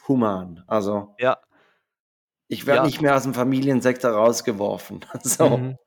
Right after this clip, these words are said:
Speaker 2: Ja, aber das merk ich schon auch. Also ich mein, ich fluch auch weniger. Also es rutscht halt schon irgendwo mal wieder ein, ein Fluchwort raus, wenn irgendwas runterfällt und so. Und der
Speaker 1: Genau.
Speaker 2: Ben hat auch schon Shi-, also wir sagen halt da manchmal so Shit oder so und es hat,
Speaker 1: Mhm.
Speaker 2: der Ben sagt dann auch Shit.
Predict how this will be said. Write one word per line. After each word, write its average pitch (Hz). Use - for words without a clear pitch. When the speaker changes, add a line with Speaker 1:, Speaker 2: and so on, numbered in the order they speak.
Speaker 2:
Ja, -
aber 151
das 160
merk 151
ich 151
schon 147
auch. 113
Also 113
ich 139
mein, 127
ich 123
fluch 143
auch 139
weniger. 131
Also 127
es 135
rutscht 160
halt 147
schon 202
irgendwo 165
mal 151
wieder 151
ein, 147
ein 139
Fluchwort 147
raus, 131
wenn 139
irgendwas 131
runterfällt 139
und 123
so. 139
Und 131
der 117
Speaker 1:
Genau. 101
Speaker 2:
Ben 151
hat 147
auch 131
schon 156
Shi-, -
also 127
wir 139
sagen 135
halt 139
da 135
manchmal 131
so 127
Shit -
oder 143
so 131
und 131
es -
hat, 139
Speaker 1:
Mhm. 101
Speaker 2:
der 98
Ben 139
sagt 143
dann 147
auch 160
Shit. -